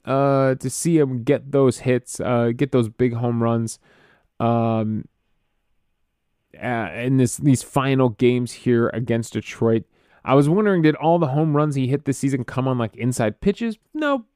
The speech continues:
he hit a curveball out over the plate off of, uh, uh, Ryu, uh, and then he, uh, hit a fastball out over the plate from Ben-, Brent Hedrick.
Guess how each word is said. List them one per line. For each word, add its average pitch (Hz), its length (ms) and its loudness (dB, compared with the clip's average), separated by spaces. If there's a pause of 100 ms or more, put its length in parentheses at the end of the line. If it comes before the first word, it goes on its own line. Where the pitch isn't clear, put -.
he 202 220 0
hit 190 180 2
a 175 60 0
curveball 165 760 0 (100)
out 143 260 -2
over 156 240 2
the 151 100 2
plate 139 340 0
off 123 280 0
of, 127 320 -2
uh, 123 160 0 (920)
uh, 123 540 2
Ryu, 139 760 4 (140)
uh, 120 640 0 (100)
and 131 160 2
then 143 240 2
he, 135 560 0
uh, 120 200 0
hit - 360 -6
a 120 80 -4 (220)
fastball 151 540 -2 (100)
out 139 260 -4
over 139 220 2
the 127 80 -2
plate - 480 -4 (260)
from 113 240 -2 (180)
Ben-, 147 280 2 (200)
Brent 135 460 2 (340)
Hedrick. - 580 -6